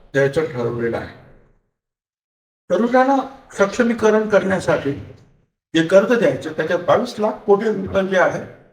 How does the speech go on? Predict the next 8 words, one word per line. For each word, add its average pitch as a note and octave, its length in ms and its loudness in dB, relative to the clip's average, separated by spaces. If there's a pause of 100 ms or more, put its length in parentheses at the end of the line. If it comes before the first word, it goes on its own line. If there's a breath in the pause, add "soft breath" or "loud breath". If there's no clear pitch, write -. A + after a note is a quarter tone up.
(300)
त्यांनी F#3 200 0
कर्ज F#3 280 -2
द्या-, F3+ 220 4
देण्याचं D#3 480 -4
ठरवलेलं C3+ 540 -4
आहे. - 100 -8 (480)
त्याच्या - 380 -8 (1000)
उद्योग G3 380 2